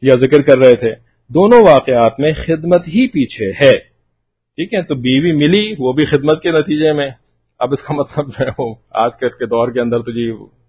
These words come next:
لڑکیاں تلاش کریں، اچھا بھی کسی لڑکی کو، "او بس رائڈ نہیں مل رہی، چلو میں اپنی گاڑی آفر کر دیتا ہوں۔" <laughs> ٹھیک ہے، یہ والی خدمت کی بات نہیں ہو رہی یہاں پر۔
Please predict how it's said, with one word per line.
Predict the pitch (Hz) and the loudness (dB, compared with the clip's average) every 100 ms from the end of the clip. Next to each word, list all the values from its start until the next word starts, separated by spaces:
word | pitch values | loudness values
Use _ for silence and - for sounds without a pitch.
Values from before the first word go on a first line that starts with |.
| _ | _
لڑکیاں | 113 110 113 127 | -14 -8 -6 -6
تلاش | 123 113 117 | -2 -2 -2
کریں، | 120 117 | -4 -8
اچھا | 117 131 | -6 -6
بھی | 131 | -8
کسی | 123 123 | -10 -6
لڑکی | 120 120 123 | -6 -6 -4
کو، | 123 | -4
"او | 113 _ _ 185 202 | -4 _ _ 0 2
بس | 151 160 | 0 0
رائڈ | 175 180 | 0 0
نہیں | 185 | 0
مل | 180 | -2
رہی، | 175 180 | 0 -2
چلو | 180 | -2
میں | 175 | -2
اپنی | 160 165 | -2 0
گاڑی | 139 131 | 0 0
آفر | 127 117 120 | 0 -2 -6
کر | 107 | -8
دیتا | 98 95 | -8 -10
ہوں۔" | 98 98 _ _ _ _ _ _ _ _ _ | -18 -20 _ _ _ _ _ _ _ _ _
<laughs> | - _ _ _ _ _ _ _ | -20 _ _ _ _ _ _ _
ٹھیک | 147 - | -6 -4
ہے، | 139 117 | -6 -8
یہ | 117 117 143 | -8 -2 2
والی | 120 147 151 | 2 2 2
خدمت | 131 127 123 | 0 -2 -2
کی | 120 | -2
بات | 113 110 | -2 -2
نہیں | 127 | -4
ہو | 110 | -4
رہی | 98 | -4
یہاں | 95 90 | -8 -14
پر۔ | - | -18